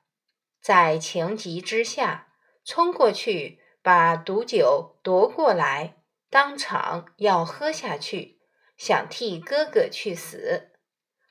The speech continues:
后母看到这一幕，立刻把毒酒打翻，感到非常羞愧，因为她时时想置王祥于死地，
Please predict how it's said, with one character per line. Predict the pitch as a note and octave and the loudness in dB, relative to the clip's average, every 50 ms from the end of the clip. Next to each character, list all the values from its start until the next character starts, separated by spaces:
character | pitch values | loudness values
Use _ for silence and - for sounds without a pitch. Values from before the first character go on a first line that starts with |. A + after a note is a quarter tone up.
| _ _ | _ _
后 | _ - - C4+ A#3+ | _ 4 6 8 8
母 | G#3+ G3 F#3 F3 D#3+ D#3+ | 8 6 2 2 0 0
看 | E3 - A3+ A#3+ G#3 | 0 -2 -4 -2 0
到 | G3+ F#3 F3 F3 | 2 2 2 2
这 | F3 - D#4+ D4+ B3 | 0 0 2 2 2
一 | G3+ F3 D#3+ D#3 | 2 0 -2 -6
幕， | E3 G3 G#3 F#3 D#3 - - _ _ _ _ _ _ _ _ | -4 -4 -4 -4 -4 -6 -8 _ _ _ _ _ _ _ _
立 | - A#3 A#3 G3+ F#3 | 0 0 0 0 0
刻 | - - A#3+ G3+ F3+ E3 C#3+ - - _ _ _ _ _ | 0 2 2 4 4 4 2 -2 -6 _ _ _ _ _
把 | F#3+ F#3 F3+ F3 E3+ F3 | 0 2 4 4 4 2
毒 | E3 - F#3+ G3 A#3+ D4+ | 0 -2 -2 -2 -2 -2
酒 | - - G3+ C#3+ C#3 D#3+ E3 | 0 2 2 2 2 0 -2
打 | F#3+ E3 - - | -4 -8 -10 -12
翻， | - - A3 - A3+ A#3+ B3 - _ _ _ _ _ _ _ _ _ _ | -4 0 2 2 2 2 -2 -10 _ _ _ _ _ _ _ _ _ _
感 | - G3 D#3+ - - | -2 -2 -2 -2 0
到 | F3 F3+ F3 E3+ | 0 2 2 2
非 | F3 - - A#3+ A3+ A3+ | 0 0 2 2 4 4
常 | A3+ - - - D#3+ D#3+ E3 F3+ | 2 0 -4 -4 -4 -4 -4 -6
羞 | - - C4+ B3+ B3+ B3+ | -4 0 2 2 2 2
愧， | B3+ - - C4+ E3+ - - _ _ _ _ _ _ _ _ _ _ _ _ _ _ _ _ _ _ _ _ _ _ _ | 0 -2 -2 -2 -2 -2 -6 _ _ _ _ _ _ _ _ _ _ _ _ _ _ _ _ _ _ _ _ _ _ _
因 | - G#3 G#3 G#3 G#3 G#3 | -4 -2 0 0 0 0
为 | F#3 E3 D3+ D#3 D#3+ E3 F#3+ G3+ - _ _ _ _ _ _ - | -2 -2 0 0 -2 -2 -2 -4 -10 _ _ _ _ _ _ -2
她 | - G#3+ G3+ G3 G3 G#3 | 2 4 4 6 4 2
时 | G#3+ - - - A#3+ D4+ | 2 0 0 2 2 2
时 | D#4 - - F#3+ F3 F3 F#3 G#3+ A3 - - - _ | 2 0 -2 0 0 0 0 0 -2 -6 -10 -20 _
想 | - - - G#3+ F#3+ E3+ D#3+ D#3 D#3+ | -14 -4 0 2 2 2 0 -2 -4
置 | - - C4 B3+ A3 F#3+ F3 | -4 0 2 2 4 4 4
王 | D#3+ D#3+ E3+ E3+ G3 B3 C4+ | 2 2 2 2 2 0 -4
祥 | - - - F3+ D#3+ E3 F3 G#3+ A#3+ A#3+ | -6 -4 -2 0 0 0 0 -2 -6 -10
于 | G#3+ F3+ F3+ G#3 | -10 -6 -4 -4
死 | A3 - - - D#3 - | -4 -4 -8 -10 -12 -12
地， | - - A#3 G#3+ E3+ D#3+ _ _ | -12 -10 -10 -10 -10 -10 _ _